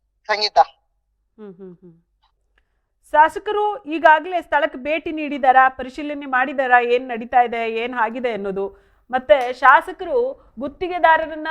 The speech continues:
Speaker 2: ವಿಚಾರಿಸಿಲ್ವಾ, ಏನಕ್ಕೆ ಇದು ವಿಳಂಬ ಆಗ್ತಾ ಇದೆ ಅಂತ? ಗುತ್ತಿಗೆದಾರರ ಜೊತೆ ಶಾಸಕರು ಇಲ್ಲಿವರೆಗೂ ಮಾತಾಡಿಲ್ವಾ?
Speaker 1: ಹೌದು ಸಂಗೀತ, ಇಲ್ಲಿ ಕಾಡುವಂತ ಪ್ರಶ್ನೆ ಏನು ಅಂತಂದ್ರೆ, ಶಾಸಕರು ಸಹಿತ ಮಾಲ್ವಿ ಜಲಾಶಯಕ್ಕೆ ಸ್ವಲ್ಪ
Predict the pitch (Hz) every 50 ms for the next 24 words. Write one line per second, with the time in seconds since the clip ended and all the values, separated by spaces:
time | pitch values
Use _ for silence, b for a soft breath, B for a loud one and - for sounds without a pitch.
0 | 320 320 294 262 294 294 - 311 311 320 311 - 311 285 277 269 262 269 269 269
1 | 277 294 320 277 - 302 294 294 277 262 269 262 269 277 277 269 277 277 262 262
2 | 269 262 _ 254 247 240 226 247 240 233 240 254 240 240 233 233 226 247 240 294
3 | 277 247 294 254 269 269 262 269 269 240 262 262 269 277 277 262 247 233 196 233
4 | 262 240 254 254 277 254 262 269 247 254 254 254 240 269 247 240 240 240 - 277
5 | 262 240 240 226 220 220 220 226 - - _ _ _ - - - _ _ _ _
6 | b b b b b b _ - 508 605 640 640 - - 294 262 247 254 - -
7 | 208 175 - - _ 202 240 269 285 294 285 - - 254 247 262 269 294 294 294
8 | 285 - 285 - - 277 262 - - 285 269 254 254 262 269 269 262 262 _ 262
9 | 247 226 202 202 226 262 285 _ - _ _ _ _ _ - - - 233 247 294
10 | 294 - 349 - - - 320 311 330 320 - - 320 320 311 - _ 339 330 330
11 | 320 320 302 302 294 285 285 269 269 240 226 226 247 269 302 320 320 269 - 294
12 | 294 302 294 285 - - 294 294 294 285 _ _ - 311 302 294 - B B B
13 | B B B B B B _ - 254 294 320 320 320